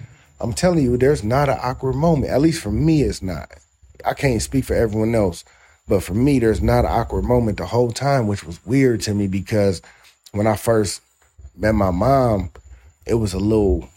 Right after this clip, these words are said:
more awkward. This was, like, a little more fluid. Now, it could be because I'm already older at this time. Maybe I'm keeping my cool better. I don't know.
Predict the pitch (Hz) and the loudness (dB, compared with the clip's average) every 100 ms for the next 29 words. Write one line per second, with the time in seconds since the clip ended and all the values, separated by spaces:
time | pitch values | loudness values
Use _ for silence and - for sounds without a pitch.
0 | - _ _ 92 90 - 117 123 90 92 | -20 _ _ -2 0 2 2 0 -2 -2
1 | 107 113 113 95 92 95 95 87 85 113 | -2 -4 -2 -2 0 0 0 -2 -4 0
2 | 135 120 98 98 95 - - - - 92 | 2 2 2 0 0 -4 -16 -18 -8 -4
3 | - 147 120 120 107 - 113 95 - 123 | 2 2 2 0 -2 0 0 0 0 2
4 | 107 92 - 123 123 120 120 101 113 - | 2 0 2 2 4 4 2 0 -4 -4
5 | 127 120 117 113 117 110 107 110 - 98 | 0 2 2 2 2 4 2 0 -4 -2
6 | 95 110 120 - 101 92 92 80 69 - | 2 2 2 0 0 2 2 0 -4 -4
7 | 101 104 101 110 90 | -2 2 2 2 2